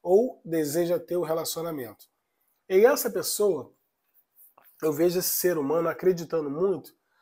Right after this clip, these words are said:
na possibilidade que vocês podem ter para poder ficar juntos. E essa pessoa vai agarrar essa possibilidade. Por quê?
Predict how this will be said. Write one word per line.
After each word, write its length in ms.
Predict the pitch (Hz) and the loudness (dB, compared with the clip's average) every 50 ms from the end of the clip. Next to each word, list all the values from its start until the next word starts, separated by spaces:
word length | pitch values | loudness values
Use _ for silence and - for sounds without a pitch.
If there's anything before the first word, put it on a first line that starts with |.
| _ _ _ _ | _ _ _ _
na 140 | - 160 156 | -12 -12 -8
possibilidade 920 | - - 214 214 214 - 196 175 175 165 147 135 151 156 165 160 147 - - | -2 -2 0 0 0 -2 -4 -4 -4 -4 -4 -2 0 0 0 0 -2 -4 -8
que 80 | 165 | -8
vocês 380 | 156 160 156 - - 160 - - | -6 -6 -6 -6 -8 -8 -10 -12
podem 580 | - - - 190 208 214 208 180 160 143 131 127 | -10 -6 -2 0 2 2 2 0 -4 -6 -8 -10
ter 340 | - - 135 147 170 170 | -10 -8 -8 -8 -8 -8
para 200 | - 180 170 175 | -8 -8 -6 -6
poder 300 | 170 170 160 147 160 156 | -8 -8 -8 -8 -8 -8
ficar 360 | - - 165 - - 175 180 160 | -10 -12 -16 -12 -10 -8 -8 -8
juntos. 460 | 139 131 120 110 104 - - - _ _ _ _ _ _ _ _ _ _ _ - | -10 -12 -14 -16 -16 -20 -20 -20 _ _ _ _ _ _ _ _ _ _ _ -4
E 80 | 190 208 | -2 -2
essa 240 | 220 208 - 233 | 0 -2 -4 -4
pessoa 340 | 214 233 190 - - 220 214 | -2 -2 -4 -2 -2 -4 -4
vai 240 | 190 190 196 208 208 | -4 -4 -4 -4 -4
agarrar 480 | 196 185 208 190 135 147 175 185 170 156 | -4 -4 -4 -4 -4 -6 -8 -8 -8 -8
essa 200 | - - 156 135 | -10 -12 -14 -14
possibilidade. 800 | - 143 - - - 135 139 143 139 120 117 110 107 107 _ _ | -14 -12 -12 -10 -10 -10 -12 -12 -12 -12 -14 -16 -16 -18 _ _
Por 200 | - 208 208 - | -10 -10 -10 -10
quê? 280 | - - 143 117 98 | -10 -10 -10 -10 -10